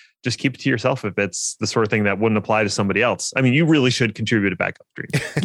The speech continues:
Speaker 2: Yeah, you always have to give back.
Speaker 1: <laughs>
Speaker 2: That's
Speaker 1: You gotta
Speaker 2: true.
Speaker 1: give back. Uh, I wanna go back to operators for a second, 'cause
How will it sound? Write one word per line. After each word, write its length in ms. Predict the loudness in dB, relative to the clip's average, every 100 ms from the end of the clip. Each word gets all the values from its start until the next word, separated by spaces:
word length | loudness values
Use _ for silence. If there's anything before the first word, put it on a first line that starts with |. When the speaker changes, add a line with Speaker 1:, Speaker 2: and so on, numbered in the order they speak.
| -2
Speaker 2:
Yeah, 100 | -6 -16 -14 -2
you 120 | 2
always 240 | 4 4 2
have 160 | 0
to 80 | -2
give 200 | -4 -2
back. 280 | 0 -2 -4
Speaker 1:
<laughs> 120 | -2
Speaker 2:
That's 180 | -2 2 0
Speaker 1:
You 80 |
gotta 160 | 2 2
Speaker 2:
true. 100 | 0
Speaker 1:
give 80 | 0
back. 140 | -6 -8 -12 -12 -10 -12 -14 -2
Uh, 100 | -2 2
I 60 |
wanna 220 | 2 4 4
go 80 |
back 180 | 4 2
to 140 | 0 0
operators 540 | 0 2 2 2 0
for 140 | -2 0
a 60 |
second, 340 | 0 0 -2 2
'cause 220 | 0